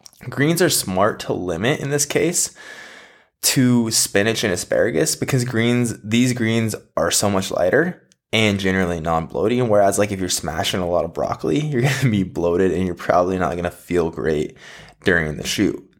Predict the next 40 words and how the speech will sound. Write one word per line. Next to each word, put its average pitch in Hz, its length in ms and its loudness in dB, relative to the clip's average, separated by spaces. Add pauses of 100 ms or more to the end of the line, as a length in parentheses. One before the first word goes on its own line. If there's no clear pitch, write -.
(1120)
Now, 113 240 2
on 113 100 2
a 107 60 -2
similar 127 420 0
note 117 220 -2
to - 80 -14
carbs, 110 640 2
as - 120 -10
far 175 200 2
as 135 180 0
fiber 98 440 0
goes, 120 600 -2 (560)
here, 175 500 2
either 139 420 2
too 147 420 -2
much 123 600 0
or 101 200 0
too - 280 -6
little 107 420 0 (100)
can 101 400 -4
cause 87 320 0
some 98 180 -4
digestive - 640 -6
issues. - 440 -2
So 131 140 2
generally, 139 400 0
I 113 60 4
just 95 240 -2
tell 78 120 2
people, 87 340 -4
like, - 280 -8 (540)
per 110 840 2 (640)
a - 60 0
thousand 101 440 0
calories, 120 520 2
we 110 60 -2
wanna 101 200 0
take - 300 -6
in 95 80 -2
about 87 500 -2